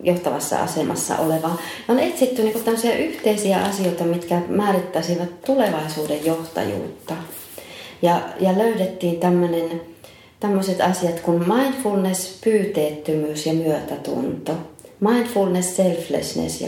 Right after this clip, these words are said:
compassion. Ja nämä on sellaisia asioita, mitkä korostuu näissä kaikissa haastatteluissa ja mitä niin kuin enemmän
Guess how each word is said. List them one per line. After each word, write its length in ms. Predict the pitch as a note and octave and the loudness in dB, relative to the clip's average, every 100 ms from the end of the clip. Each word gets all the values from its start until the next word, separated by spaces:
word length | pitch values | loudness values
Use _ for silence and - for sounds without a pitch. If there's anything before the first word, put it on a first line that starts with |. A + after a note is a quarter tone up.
| - | -4
compassion. 840 | D#3 - - - - - E2 G#2 - - - - - - - G#3+ | -4 -2 -4 -6 -6 -6 -4 -6 -8 -12 -20 -20 -18 -18 -6 0
Ja 60 | |
nämä 140 | C4+ C4+ | 2 2
on 60 | |
sellaisia 480 | B3 G#3 F#3+ F3+ F3 | 0 0 0 2 2
asioita, 520 | F3+ F3+ D#3+ D3+ D3+ D#3+ - - - - | 2 0 0 0 -4 -8 -10 -16 -14 -2
mitkä 300 | E3 E3 E3 | -2 0 -2
korostuu 640 | E3+ F#3 E3 E3 - D3+ | 2 2 2 -2 -2 0
näissä 300 | D3 D#3 E3 | 0 0 -2
kaikissa 540 | F3 E3 E3 D#3+ - - - | -2 -2 -2 -4 -2 -4 -4
haastatteluissa 1080 | F3 E3+ E3+ G3 G3 G#3+ G3+ G3+ G3 G3+ G3 - - - | -2 -2 0 -2 0 0 0 0 -2 -4 -6 -8 -6 2
ja 60 | |
mitä 240 | F3+ F3 F3 | 2 4 2
niin 180 | F3 | 2
kuin 160 | F3+ F3 - | 0 -4 2
enemmän 580 | G#3+ G#3 F#3 D#3 D#3 | 2 4 2 0 -2